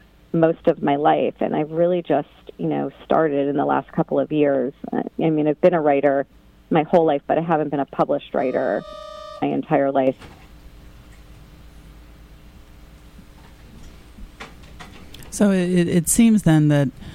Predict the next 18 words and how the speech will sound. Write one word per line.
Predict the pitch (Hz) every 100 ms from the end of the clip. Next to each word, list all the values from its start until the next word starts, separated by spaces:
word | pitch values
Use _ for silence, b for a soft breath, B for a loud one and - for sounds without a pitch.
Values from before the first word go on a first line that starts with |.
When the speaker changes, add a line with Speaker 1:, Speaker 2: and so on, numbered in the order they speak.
| B B B B - -
Speaker 2:
when, | 190 180 165 165 160 156
when | 165 160
sharing | 165 196 180 175
something | 175 160 151
really | 151 160 151
authentic, | 139 - 147 147 139 -
because | 151 160 143
there | 151 143
are | 147 147 147 143 143 120 - - -
these | 160 156 147 143 139 -
different | - 165 160 143 135
layers | 139 131 135 131
and | 135 127 127
levels, | 135 135 123 139 - B B B -
that | 190 180
there's | 175
still | - 214 202
always, | 190 180 175 170 156 139 -